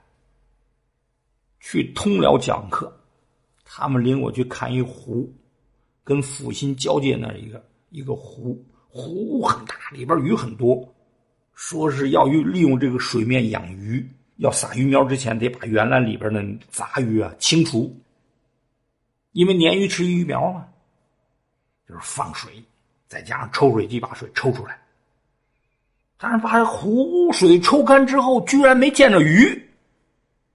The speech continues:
这怪啊！那么多鱼，那鱼哪儿去了？无可奈何，只好又让它继续水。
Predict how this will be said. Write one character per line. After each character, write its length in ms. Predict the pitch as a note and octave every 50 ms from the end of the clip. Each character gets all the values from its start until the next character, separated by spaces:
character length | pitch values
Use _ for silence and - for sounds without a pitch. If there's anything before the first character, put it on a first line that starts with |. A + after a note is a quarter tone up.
| _ _ _ _ _ _ _ _ _ _
这 160 | - E3 B2 A2
怪 360 | - - C3+ A2 E2+ D#2+ - -
啊！ 280 | - - - - - _ _ _ _ _ _ _ _ _ _ _ _ _ _ _ _ _ _ _ _ _ _
那 140 | - G#3 F4+
么 120 | F4 E4+ C4
多 160 | A#3+ C4+ C4+
鱼， 140 | G#3+ G#3+ A#3
那 100 | C#4 C4+
鱼 200 | G3+ F3 A#3 C#4+
哪 140 | C#4 D#3 B2
儿 80 | A#2+
去 140 | G#2+ C3 B2+
了？ 320 | G#2+ F2 D#2+ - - _ _ _ _ _ _ _ _ _ _ _ _ _ _ _ _ _ _ _ _ _ _ _ _ _ _ _ _ _ _ _ _ _
无 180 | - D3+ F#3 A3
可 160 | F3 G3+ F#3
奈 220 | E3+ F3+ F3 F3 D3+
何， 380 | C#3+ D#3 F3 - - - - _ _ _ _ _ _ _ _ _ _ _ _ _ _ _ _ _ _ _ _ _ _ _ _ _
只 220 | _ - A#2+ C#3 C#3
好 220 | B2 A2+ G#2 G#2+ A2 - - - _ _ _ _ _ _ _ _ _ _ _ _ _ _ _ _ _ _ _
又 200 | C3 C#3+ C3 A#2+
让 160 | B2 A2+ A2+
它 80 | A2+ A2
继 160 | A2 - A#2+
续 160 | G#2+ A#2 A2
水。 180 | G2 - -